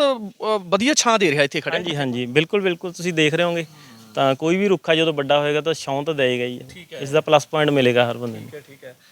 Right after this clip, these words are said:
Speaker 1: ਯਾਨੀ ਕਿ ਤੁਸੀਂ ਇਹ ਵੀ ਸੋਚਦੇ ਹੋ ਵੀ ਜਦੋਂ ਪੌਦੇ ਲਗਾਏ ਜਾਣ, ਪੌਦੇ ਵੀ ਉਹ ਲਗਾਏ ਜਾਣ ਜਿਹਦਾ ਮਨੁੱਖਤਾ ਨੂੰ ਫਾਇਦਾ ਵੀ ਹੋਵੇ। ਜਿਵੇਂ ਕਈਆਂ ਦੀ ਛਾਂ ਹੁੰਦੀ ਆ ਕਿ ਛਾਂ ਬਹੁਤ ਠੰਡੀ ਆ ਜੀ ਉਹ, ਇਹ ਵੀ ਇਫੈਕਟ ਹੁੰਦਾ ਬੂਟੇ ਦਾ?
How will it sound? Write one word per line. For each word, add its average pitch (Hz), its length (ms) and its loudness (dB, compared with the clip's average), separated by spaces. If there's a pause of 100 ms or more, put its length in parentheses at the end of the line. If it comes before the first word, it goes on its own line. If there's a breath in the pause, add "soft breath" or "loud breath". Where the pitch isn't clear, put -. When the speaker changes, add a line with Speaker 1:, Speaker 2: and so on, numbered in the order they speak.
(140)
Speaker 1:
ਯਾਨੀ 220 140 -2
ਕਿ 254 80 -2
ਤੁਸੀਂ 247 260 -6
ਇਹ 226 140 4
ਵੀ 285 100 6
ਸੋਚਦੇ 196 360 4
ਹੋ 208 120 6
ਵੀ 220 220 4
ਜਦੋਂ 196 220 2
ਪੌਦੇ 190 340 2
ਲਗਾਏ 175 280 4
ਜਾਣ, 196 120 2
ਪੌਦੇ 208 260 0
ਵੀ 254 100 -2
ਉਹ 254 160 2
ਲਗਾਏ 220 240 2
ਜਾਣ 226 140 2
ਜਿਹਦਾ 240 460 2
ਮਨੁੱਖਤਾ 214 460 0
ਨੂੰ 240 100 2
ਫਾਇਦਾ 196 300 4
ਵੀ 233 100 2
ਹੋਵੇ। 165 260 2
ਜਿਵੇਂ 202 280 0 (280 loud breath)
ਕਈਆਂ 214 260 2
ਦੀ 254 100 2
ਛਾਂ 214 280 2
ਹੁੰਦੀ 202 220 0
ਆ 208 60 4
ਕਿ 220 120 -4
ਛਾਂ 214 260 2
ਬਹੁਤ 233 240 0
ਠੰਡੀ 214 280 0
ਆ 240 80 4
ਜੀ 196 160 -2
ਉਹ, 196 280 2
ਇਹ 226 120 2
ਵੀ 269 100 4
ਇਫੈਕਟ 226 300 0
ਹੁੰਦਾ 214 220 0
ਬੂਟੇ 190 240 -10
ਦਾ? - 160 -4